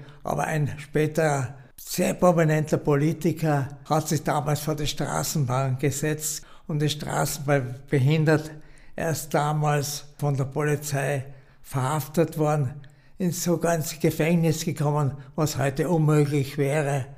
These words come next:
Und der alte Greiner hat damals zu uns gesagt: „So junge Leute, die kann man nicht einsperren.“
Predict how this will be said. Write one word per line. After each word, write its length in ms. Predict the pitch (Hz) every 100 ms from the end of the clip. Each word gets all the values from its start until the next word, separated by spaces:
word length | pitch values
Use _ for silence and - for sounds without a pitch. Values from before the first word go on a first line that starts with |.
| -
Und 300 | - 165 160
der 140 | - -
alte 380 | 170 165 160 156
Greiner 720 | 165 151 156 160 160 139 123 - - -
hat 300 | - 156 -
damals 600 | 151 143 156 151 147 - - -
zu 120 | 208
uns 260 | 185 180 -
gesagt: 540 | 170 151 151 151 - -
„So 140 | 180
junge 320 | 175 170 165
Leute, 380 | 156 147 147 - - - -
die 120 | 165 160
kann 240 | 165 165
man 100 | 160
nicht 160 | 147 -
einsperren.“ 640 | 160 156 - - 139 127